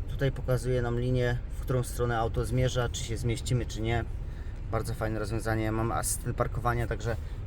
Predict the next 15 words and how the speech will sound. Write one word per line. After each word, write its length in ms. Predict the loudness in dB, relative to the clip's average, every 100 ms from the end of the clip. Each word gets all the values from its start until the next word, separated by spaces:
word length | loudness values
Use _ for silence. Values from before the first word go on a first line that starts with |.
| -2
auto 220 | -2 0
też 160 | -2 0
może 220 | 0 2
samo 240 | 2 4
zaparkować. 760 | 2 2 2 4 6 6 4 -6 -8 -8 -6 -6 -6 -6 -6 -8 -8 -8 -8 -6 -4 -4 -6 -8 -8 -8 -8 -6
Jeśli 180 | -4 0
chodzi 180 | 2 2
o 40 |
guziki, 440 | 2 2 2 0 4
mamy 200 | 6 4
tutaj, 380 | 4 6 6 6 0
e, 840 | 4 6 8 10 10 10 10 8 4 -4 -6 -6 -6 -6 -6 -6 -6 -8 -6 -4
wszystkie 360 | 0 2 6
dostępne 460 | 4 4 2 4 4
opcje. 420 | 4 4 4 4